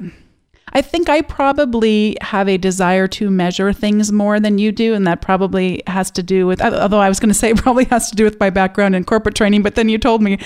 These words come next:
last time <laughs> that you were on the show that you also share that. But I think I'm probably closer to that. But that, that even gives me a headache to think about how to quantify that and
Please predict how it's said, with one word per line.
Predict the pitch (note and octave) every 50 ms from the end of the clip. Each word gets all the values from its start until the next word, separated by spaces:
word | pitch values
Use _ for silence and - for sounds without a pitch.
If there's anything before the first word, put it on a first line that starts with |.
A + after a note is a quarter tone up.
| - - - -
last | A3+ A3 - -
time | - C4 C4+ C4 B3 C#4+
<laughs> | C#4 - -
that | D#4 D4+ - - - -
you | D#4+ -
were | D#4 F4+ E4 - - -
on | C#4 C4 C4+
the | - C4 C4+ C#4
show | - - C4 A#3+ A#3 A#3+ - - - - - - -
that | - B3
you | B3 B3 A#3
also | A3+ C4 D#4 D#4 - A#3 A3
share | A#3 - - - F#3+ F#3 F#3
that. | F3+ F#3 F3+ G3 G#3 - - - - -
But | - D#4+
I |
think | E4 G4+ G4 F#4+
I'm | D4 A3+
probably | - - B3+ C4+ C#4+ A3+ G#3+ G3
closer | - - - A3+ B3+ A#3+ - B3 G#3+
to | F#3
that. | F3+ F#3 F3 - G3
But | A3 G#3+ -
that, | - C4 A3+ - B3
that | D#4 D#4+ D#4
even | E4+ D4 D#4 D4 C#4 B3+
gives | G#3+ B3 A#3 G3+ G3+
me | F#3 G#3 G#3
a | F#3 F#3
headache | F3 F#3+ F#3 E3 C3+ G2+ - -
to | G3+
think | - - G3+ F#3+ -
about | F#3+ E3+ F3+ E3+ E3+ - - -
how | - G#3+ G3
to | F#3+ -
quantify | - - F#3+ F#3 F3+ - - - - F3+ F3 F3
that | E3 E3+ E3+ E3 E3+ E3+ E3
and | D3+ D3+ C#3 - E3+